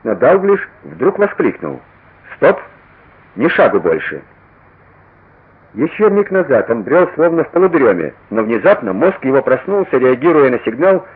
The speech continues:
посланный натренированным зрением. К двери наблюдательного пункта вела цепочка мужских следов,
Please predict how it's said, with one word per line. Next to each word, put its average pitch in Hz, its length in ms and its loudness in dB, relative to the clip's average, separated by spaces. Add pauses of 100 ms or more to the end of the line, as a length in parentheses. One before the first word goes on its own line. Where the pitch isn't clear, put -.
(320)
посланный 175 640 0
натренированным 143 760 -2
зрением. 82 520 -4 (1120)
К 101 80 -10
двери 165 500 2
наблюдательного 131 600 0
пункта 151 640 -2
вела 127 260 2
цепочка - 540 -4
мужских - 400 -4
следов, 135 440 -2